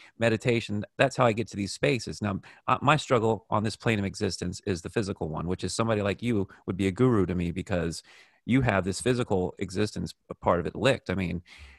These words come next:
really, I, I, I, when you look at this stuff, it's like everything is reversed. Like jerking off is a perfect example. Uh, the science will tell you, I saw one that said, uh, healthy people should jerk off twenty times, um, uh, in ev-, every thirty days. I'm like, "Whoa." I'm like,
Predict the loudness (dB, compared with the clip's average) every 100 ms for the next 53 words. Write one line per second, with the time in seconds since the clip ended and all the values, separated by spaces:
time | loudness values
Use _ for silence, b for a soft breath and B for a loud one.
0 | b 6 8 8 8 8 8 8 4 4
1 | 6 6 6 2 4 4 4 4 4 6
2 | 6 6 4 2 2 0 4 4 4 4
3 | 4 4 4 2 0 -2 -2 0 2 2
4 | 2 0 0 0 -2 -8 b b b b
5 | 4 6 4 2 -6 2 4 4 2 0
6 | 4 4 4 2 0 b b 0 4 4
7 | 4 0 0 0 0 -6 -2 -2 0 -4
8 | -8 -14 _ -20 -20 -16 -16 -10 0 2
9 | 4 2 -2 -2 -2 -2 -4 -2 0 0
10 | -2 -2 -4 -2 -2 -2 -2 0 -2 -4
11 | -4 -4 -2 0 0 -2 -2 -2 -2 -2
12 | -6 -6 -6 -6 -2 4 6 8 6 4
13 | 2 -2